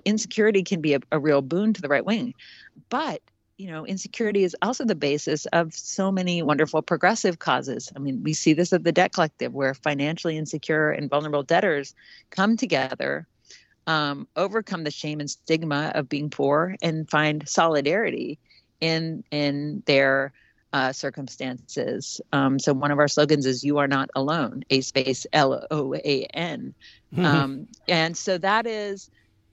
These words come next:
Speaker 1: you know, so when we, when we show our underbellies and we admit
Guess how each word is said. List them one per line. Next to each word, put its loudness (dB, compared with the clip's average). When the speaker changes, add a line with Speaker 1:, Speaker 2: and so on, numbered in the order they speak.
Speaker 1:
you -2
know, 2
so 0
when -2
we, -2
when -6
we -4
show 4
our 4
underbellies -6
and -6
we -6
admit 4